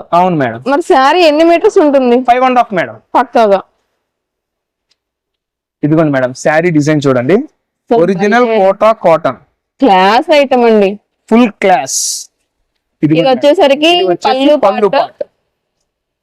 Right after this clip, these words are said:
Speaker 1: దీన్ని మొత్తాన్ని నేను ఓపెన్ చేస్తే ఇటు ఫినిషింగ్ పోతుంది. మనం ఇంకో పీస్ కూడా సేమ్ ఇట్లానే శారీ డిజైన్, పళ్ళు రెండు కనిపించేటట్టు అయితే ఐటమ్ చూపిస్తాను మేడం. పీస్ అయితే నేను ఓపెన్ చేసి చూపిస్తున్నానండి.
Speaker 2: అసలు కలర్ భలే ఉందండి. ఇది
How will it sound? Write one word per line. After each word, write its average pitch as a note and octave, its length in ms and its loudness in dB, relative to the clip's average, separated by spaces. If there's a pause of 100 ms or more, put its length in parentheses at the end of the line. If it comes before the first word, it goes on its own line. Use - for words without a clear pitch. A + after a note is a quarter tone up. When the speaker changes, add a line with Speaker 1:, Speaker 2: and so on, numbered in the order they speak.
Speaker 1:
దీన్ని F3 200 0
మొత్తాన్ని G#3 460 -2
నేను G3 260 2
ఓపెన్ F#3+ 260 0
చేస్తే F#3+ 220 -2
ఇటు F3 180 -2
ఫినిషింగ్ F#3+ 580 2
పోతుంది. F3+ 580 0 (540)
మనం F3+ 300 -2
ఇంకో F#3 280 2
పీస్ G3+ 260 -2
కూడా G#3+ 180 2
సేమ్ G#3 300 -2
ఇట్లానే G3+ 520 -2 (200)
శారీ F#3+ 360 -2
డిజైన్, G#3 600 2 (240)
పళ్ళు G3 380 2 (140)
రెండు G3 260 2
కనిపించేటట్టు G#3 720 -2
అయితే G#3 220 0
ఐటమ్ G3+ 300 0 (100)
చూపిస్తాను F#3 400 0
మేడం. A#2+ 220 -4 (720)
పీస్ A3 140 0
అయితే G#3+ 160 0
నేను G#3+ 180 2
ఓపెన్ G3+ 240 0
చేసి G3 200 0
చూపిస్తున్నానండి. C#3 640 -2
Speaker 2:
అసలు A#3+ 240 -2
కలర్ A#3 300 0
భలే G#3+ 300 2
ఉందండి. A3+ 420 2
ఇది F#3 160 0